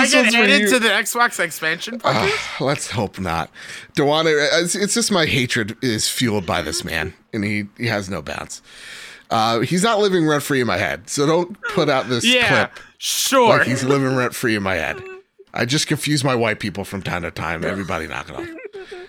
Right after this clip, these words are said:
Speaker 1: Dewane Raksha writes in, "Is there a book series which
Speaker 2: Uh.
Speaker 1: doesn't have a video game adaptation which you think deserves one?"
Speaker 2: I've actually gone on record and say,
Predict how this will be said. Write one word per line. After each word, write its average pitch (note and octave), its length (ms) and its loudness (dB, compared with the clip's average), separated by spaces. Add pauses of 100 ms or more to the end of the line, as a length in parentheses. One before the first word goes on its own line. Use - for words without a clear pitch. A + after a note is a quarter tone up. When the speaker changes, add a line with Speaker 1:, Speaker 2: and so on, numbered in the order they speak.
(120)
Speaker 1:
Dewane E3+ 340 2
Raksha C#3 600 2
writes A2+ 300 0
in, A2+ 160 -2
"Is E3 300 0
there F3 280 2
a B2+ 260 0 (120)
book D#3+ 360 -2
series E2 460 -2 (300)
which G2+ 240 -2
Speaker 2:
Uh. - 60 -8
Speaker 1:
doesn't D#3 300 2
have C3+ 220 0
a C3+ 80 2
video B2 340 0
game A#2+ 300 0
adaptation G2 800 -2 (360)
which A2+ 240 0
you A#2 320 -2
think G#2 320 -2
deserves F#2+ 440 -2
one?" - 220 -12 (1040)
Speaker 2:
I've C4 280 0
actually C4+ 320 0
gone E3+ 260 0
on D#3 160 -2
record C3 460 -2
and G2+ 520 -12 (460)
say, G2 680 -2